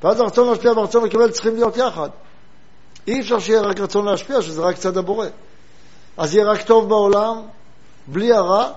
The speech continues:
"בראתי יצר הרע, בראתי לו תורת תבלין". אני צריך את ה-, מה שנקרא היום רע בעולם, את הרצון לקבל את העולם הזה.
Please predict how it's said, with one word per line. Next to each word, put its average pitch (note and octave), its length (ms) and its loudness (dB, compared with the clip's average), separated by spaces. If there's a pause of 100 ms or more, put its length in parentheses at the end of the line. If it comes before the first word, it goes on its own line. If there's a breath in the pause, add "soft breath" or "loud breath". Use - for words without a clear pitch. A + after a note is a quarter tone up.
(200)
"בראתי F3+ 340 0
יצר F#3+ 200 0
הרע, F#3+ 200 0
בראתי F#3+ 380 -2
לו F#3+ 120 0
תורת F3+ 260 -4
תבלין". G#3 360 -8 (640 soft breath)
אני D#3+ 160 -4
צריך A#3+ 380 -2
את B3+ 120 -2
ה-, G3 260 2 (320 loud breath)
מה F#3+ 120 0
שנקרא F#3+ 460 -2
היום F#3+ 240 2
רע G3 120 2
בעולם, G3 320 0
את - 80 -12
הרצון D#3+ 340 -4
לקבל F3+ 340 -4
את D3+ 100 -8
העולם D3+ 300 -2
הזה. F3+ 180 -6